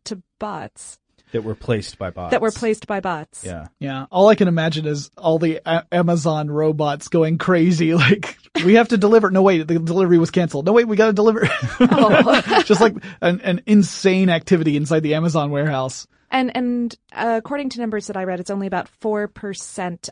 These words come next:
Speaker 1: of bots that are purchased, that, of, of ads that are purchased by bots as of twenty thirteen.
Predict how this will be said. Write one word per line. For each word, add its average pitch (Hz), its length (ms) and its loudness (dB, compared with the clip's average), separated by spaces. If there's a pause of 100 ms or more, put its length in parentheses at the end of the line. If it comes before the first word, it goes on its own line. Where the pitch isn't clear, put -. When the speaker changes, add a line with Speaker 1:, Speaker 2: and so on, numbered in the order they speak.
Speaker 1:
of 170 360 -8
bots 165 320 -8
that 180 120 -10
are 170 80 -8
purchased, - 540 -16 (360)
that, 202 220 -6 (180)
of, 180 180 -8
of 180 220 -8
ads 170 280 -6
that 165 80 -8
are 160 40 -10
purchased - 380 -14
by 160 120 -8
bots 160 460 -8
as 202 200 -6
of 185 120 -6
twenty 185 280 -12
thirteen. 240 680 -6